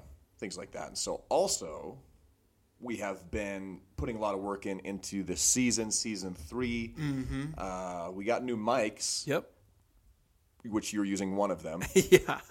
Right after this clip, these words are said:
Speaker 1: We, we, we meant to record this, like, an hour ago, and we couldn't quite figure out how to get both mics to register on my computer.
Speaker 2: Mm-hmm.
Speaker 1: So I'm using an old one. Dakota's using the new one. So if he sounds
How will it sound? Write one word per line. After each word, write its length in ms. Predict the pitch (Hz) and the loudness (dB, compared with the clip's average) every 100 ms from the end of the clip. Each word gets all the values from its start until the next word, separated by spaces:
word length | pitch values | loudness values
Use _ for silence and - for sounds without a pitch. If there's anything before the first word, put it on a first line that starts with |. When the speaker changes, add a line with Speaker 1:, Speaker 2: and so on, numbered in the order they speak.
| 143 - | -8 -6
Speaker 1:
We, 220 | 120 117 131 | -2 -2 -2
we, 220 | 76 117 - | -4 -6 -2
we 160 | 139 127 | 2 2
meant 340 | 117 135 156 | 2 2 2
to 60 | 151 | 2
record 380 | 113 - 110 101 | 0 4 4 4
this, 140 | 98 | 0
like, 100 | 98 | 0
an 100 | 90 85 | -2 -4
hour 300 | 92 92 92 | -2 0 0
ago, 380 | 87 82 82 - - - - _ _ | 0 -4 -6 -10 -20 -20 -20 _ _
and 340 | 104 101 98 101 | 0 0 0 0
we 100 | 101 | 0
couldn't 220 | 123 95 | 0 0
quite 240 | 113 95 | -2 -2
figure 400 | - 107 95 92 | -2 -2 0 0
out 260 | 92 92 - | 2 2 0
how 340 | - 87 92 | -2 0 0
to 500 | 90 - 95 90 82 87 | -2 -6 -4 -6 -8 -2
get 260 | 107 - | -2 2
both 280 | 104 101 90 | 0 0 0
mics 360 | 95 95 92 - | 0 0 -2 -6
to 60 | |
register 440 | 85 92 98 - 110 | -4 -4 -4 -2 0
on 80 | 92 | 0
my 100 | 85 | -2
computer. 600 | 80 73 107 117 139 - 147 | -6 -8 -2 0 0 -4 -8
Speaker 2:
Mm-hmm. 540 | 139 131 127 127 131 | -6 -6 -6 -6 -4
Speaker 1:
So 180 | 127 107 | -2 4
I'm 180 | 113 160 | 6 6
using 280 | 170 131 117 | 6 4 6
an 80 | |
old 180 | 101 90 | 6 6
one. 360 | 82 73 76 76 - _ | 2 -2 -6 -10 -18 _
Dakota's 420 | 101 98 120 110 98 | -4 6 6 6 2
using 240 | 92 95 | 0 0
the 100 | 87 | 0
new 200 | 85 85 | -2 -2
one. 320 | 82 76 76 76 | -2 -4 -6 -12
So 600 | - - 104 92 87 85 - | -2 2 6 6 4 0 -2
if 140 | 110 131 | -4 -2
he 100 | 135 | 2
sounds 560 | - 127 120 101 - | 4 4 4 -2 -6